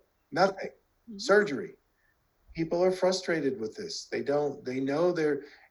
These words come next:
Speaker 1: they, they find it in naturopathic medicine and
Speaker 2: Mm-hmm.
Speaker 1: acupuncture,
Speaker 2: Mm-hmm.
Speaker 1: in spiritual healing, meditation.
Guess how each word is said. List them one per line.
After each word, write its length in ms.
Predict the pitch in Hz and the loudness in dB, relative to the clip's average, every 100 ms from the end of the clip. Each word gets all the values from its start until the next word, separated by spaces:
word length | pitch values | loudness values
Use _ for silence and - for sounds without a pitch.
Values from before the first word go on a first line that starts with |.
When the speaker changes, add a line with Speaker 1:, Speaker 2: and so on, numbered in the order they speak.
| - 131 | -18 -4
Speaker 1:
they, 200 | 131 135 - | 0 0 0
they 120 | 127 | -4
find 400 | 123 147 156 170 | -2 0 0 2
it 140 | 160 143 | 0 2
in 280 | 139 127 107 | 2 0 -4
naturopathic 880 | 117 135 139 135 113 131 143 - 156 147 | -4 -4 -2 -2 -2 0 0 2 -2 0
medicine 560 | 147 147 - 170 165 | -2 -2 -4 -4 -4
and 120 | 110 | -4
Speaker 2:
Mm-hmm. 280 | 117 156 180 | -2 -2 -2
Speaker 1:
acupuncture, 720 | 185 170 143 143 160 175 196 - _ - | -4 -4 -4 -4 -4 -2 -4 -12 _ -16
Speaker 2:
Mm-hmm. 320 | 185 196 190 254 | -10 -8 -6 -6
Speaker 1:
in 60 | |
spiritual 640 | - - 139 196 196 170 147 | -6 0 4 4 4 0 0
healing, 500 | 151 156 - 175 139 | -2 -4 -6 -6 -2
meditation. 1000 | 117 123 - 165 190 - - 151 147 | -2 -2 -2 -2 -2 -4 -6 -6 -6